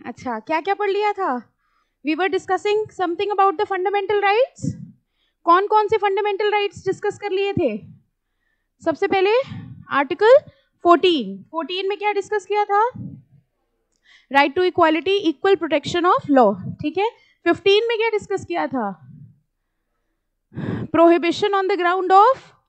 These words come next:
religion, race, caste, ओके। फिर सिक्सटीन कौन सा था? Equal opportunity in the matters of public employment, ठीक है।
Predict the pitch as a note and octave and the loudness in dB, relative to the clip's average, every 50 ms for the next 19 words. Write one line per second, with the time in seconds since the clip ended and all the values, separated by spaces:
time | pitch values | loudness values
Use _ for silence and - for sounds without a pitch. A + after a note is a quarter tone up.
0 | _ _ _ _ _ _ _ _ _ _ _ - B3+ C#4+ E4 E4 E4+ E4+ B3+ E4+ | _ _ _ _ _ _ _ _ _ _ _ -4 0 2 4 4 4 2 2 2
1 | F4+ F4+ F4+ F4 E4 D4 D#4+ E4 E4 E4 F4 - - - - D#4+ D#4 D#4+ D#4+ E4+ | 2 2 2 2 0 2 0 0 0 0 -2 -4 -6 -2 2 4 4 4 4 0
2 | D4+ - - - - - - - - - C#4 - F#4 G4+ A#4+ C#5 _ _ _ _ | -2 -6 -14 -16 -16 -16 -14 -12 -10 -8 -6 -2 -2 -2 -2 -2 _ _ _ _
3 | _ _ _ _ - F#4 G#4 A4 A#4 A4 - G4 F#4+ - - - G4+ G#4 A4+ A#4 | _ _ _ _ 0 2 2 2 0 -2 -4 -6 -6 -6 -6 -4 -4 -4 -2 -2
4 | A4+ A#4 G#4+ G#4 G#4 G#4+ G#4 - E4 D4 A3+ G#3 - - - - - - - - | 0 0 0 0 0 -2 -2 -2 -2 -2 -2 -4 -6 -12 -20 -20 -20 -20 -20 -20
5 | _ _ _ _ _ _ _ _ _ _ _ _ _ _ _ _ _ _ _ _ | _ _ _ _ _ _ _ _ _ _ _ _ _ _ _ _ _ _ _ _
6 | _ _ _ _ _ _ _ - D#4+ E4+ D#4+ - - G4+ G4+ G4 F4+ - F4 D#4+ | _ _ _ _ _ _ _ -6 -6 -6 -4 0 2 2 4 4 2 4 2 2
7 | E4+ - F4+ F4 E4+ E4+ C#4+ G4 G4 F#4+ F4+ G4 D#4+ D#4 D4+ D#4 C#4 F4 F4+ E4+ | 2 2 0 -2 -2 -2 -2 -2 -2 0 0 0 0 0 0 0 -2 -2 -2 0
8 | E4+ G#4 A#4 A#4 _ - D#4+ D4 B3+ B3 D4 F4+ A4 - _ - D#4 D4+ C#4+ B3+ | 2 2 2 0 _ 0 0 0 2 2 0 0 0 -2 _ -2 -2 -2 0 2
9 | D4+ C#4+ C#4 C4+ B3+ A#3 F#3+ E3+ F#3+ F#3 - - - C#4+ C#4 G4 A#4 | 4 4 4 4 2 0 -4 -8 -10 -14 -14 -10 -10 -8 -4 -2 -4